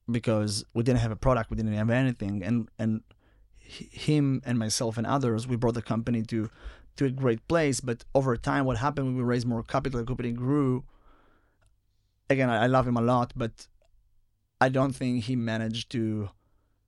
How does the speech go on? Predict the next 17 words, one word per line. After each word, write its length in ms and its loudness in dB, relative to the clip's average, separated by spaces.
r-, 280 -2
reinvent 600 4
himself 580 -2
from 400 -2
a 60 -4
top-notch 680 2
entrepreneur 760 2
to 160 -2
a 40 -2
top-notch 680 2
leader. 540 0
Not 120 4
even 140 2
saying 220 0
executive, 600 -4
leader. 640 0
Um, 600 -2